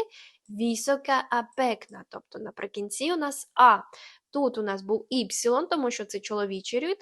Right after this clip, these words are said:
а тут жіночий рід, тому «а». «Висока а пекна». Власи, я вам казала, в множині, тому будуть «дилге гнєде власи», але це ми пізніше розберемо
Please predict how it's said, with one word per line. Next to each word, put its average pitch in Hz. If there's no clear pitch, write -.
а 220
тут 269
жіночий 233
рід, 302
тому 247
«а». 214
«Висока 320
а 247
пекна». 226
Власи, 226
я 214
вам 214
казала, 208
в 202
множині, 220
тому 202
будуть 196
«дилге 226
гнєде 202
власи», 196
але 294
це 226
ми 202
пізніше 196
розберемо 202